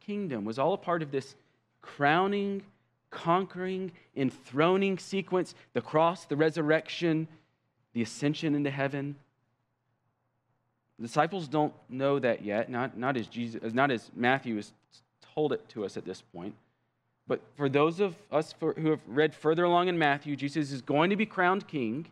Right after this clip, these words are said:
when he's lifted up on the cross. He's announced as king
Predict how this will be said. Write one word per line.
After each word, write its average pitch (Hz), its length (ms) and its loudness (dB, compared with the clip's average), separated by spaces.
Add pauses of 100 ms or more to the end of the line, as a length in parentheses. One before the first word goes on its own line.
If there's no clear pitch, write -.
(1000)
when 123 160 -4
he's 131 200 -6
lifted 123 300 -2
up 139 100 -4
on 160 80 -4
the 151 60 -8
cross. 101 380 -8 (520)
He's 135 140 -2
announced 135 640 4
as 165 180 0
king 165 480 -4